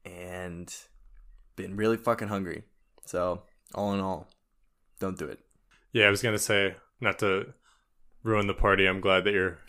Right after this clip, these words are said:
Speaker 2: kinda out on the juice cleanse now that you're, like, you know, waist deep in it. But from what I've heard, I, I don't know that the science really supports, like, juice cleanses as a whole. I don't really know,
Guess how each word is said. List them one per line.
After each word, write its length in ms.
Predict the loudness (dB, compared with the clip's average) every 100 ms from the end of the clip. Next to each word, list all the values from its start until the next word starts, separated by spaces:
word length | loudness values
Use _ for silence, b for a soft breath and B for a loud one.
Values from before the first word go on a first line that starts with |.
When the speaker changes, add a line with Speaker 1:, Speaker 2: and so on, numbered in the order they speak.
| -6
Speaker 2:
kinda 240 | -2 0 2
out 160 | 0
on 100 | 0
the 60 | -2
juice 240 | -6 -8
cleanse 480 | -6 -4 -4 -8 -12
now 160 | -4 -2
that 140 | -2
you're, 120 | -4 -4
like, 220 | -6 -8 -16 -20 -20 -20 -20 -20 -20 -20 -18 -16 -16
you 140 | -8 -8
know, 180 | -8 -12 -20 -6
waist 260 | 0 0 0
deep 180 | -4 -2
in 100 | -4
it. 140 | -8 -16 b b b b _
But 400 | 2 4 4 0 -14 _
from 200 | -6 0
what 120 | 2
I've 160 | 2 2
heard, 240 | 0 0
I, 220 | -2 -4
I 20 | -4
don't 140 | -2
know 120 | -2
that 120 | -2
the 60 | -6
science 440 | -6 -6 -6 -8
really 180 | -8 -8
supports, 640 | -8 -10 -6 -8 -8 -12 -14 _ _ _ _
like, 220 | -12 -12
juice 220 | -8 -8 -4
cleanses 480 | -6 -4 -6 -8
as 100 | -6 -6
a 60 |
whole. 400 | -2 -2 -2 -6 -10
I 40 |
don't 100 | -8
really 160 | -6 -4
know, 380 | -2 -2 -2